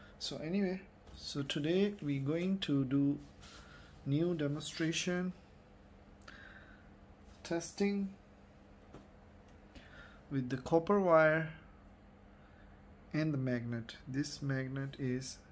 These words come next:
for example, I'm gonna show you here some paper clips, and you can see everything sticks very quick and very well. So at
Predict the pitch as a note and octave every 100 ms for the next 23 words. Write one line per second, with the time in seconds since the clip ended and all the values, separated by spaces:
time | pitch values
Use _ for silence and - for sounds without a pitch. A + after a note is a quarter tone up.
0 | - - - - - B2+ A#2+ A2+ B2 B2
1 | B2+ A#2+ B2 A#2+ A#2+ B2 - B2+ B2 B2
2 | A#2+ C3 B2 A#2+ B2+ B2 A#2+ B2+ B2 D3
3 | C#3+ D#3 D#3+ - - - - - - -
4 | - - - - - B2 A2 A#2 D#3 -
5 | - - - - - - A#2+ G#2 A2 G#2+
6 | - A2+ - - - - - - - -
7 | - - - - - - - - - -
8 | - - - - B2+ B2 C3 C3+ B2+ C3
9 | - A#2+ - - - - - A#2+ A#2+ -
10 | C#3+ C#3+ - B2+ A#2 G#2+ A2+ A#2 A2+ A2+
11 | C3 - - - - - - - - -
12 | - - - - - - - A#2+ C3 -
13 | - - - - - B2